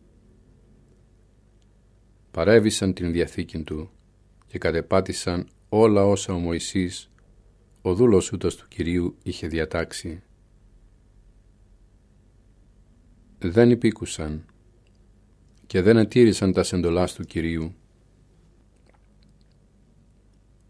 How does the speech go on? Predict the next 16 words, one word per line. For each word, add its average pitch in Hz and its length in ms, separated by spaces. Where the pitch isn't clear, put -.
Κατά 98 220
το 85 140
δέκατον 98 440
τέταρτον 90 580
έτος 98 440
της 80 200
βασιλείας 92 680
του - 120
Εζεκίου, 92 640
εξεστράτευσε 104 840
ο 90 120
βασιλεύς 90 520
των 90 160
Ασσυρίων, 92 600
ο 92 300
Σεναχηρίμ, 92 1000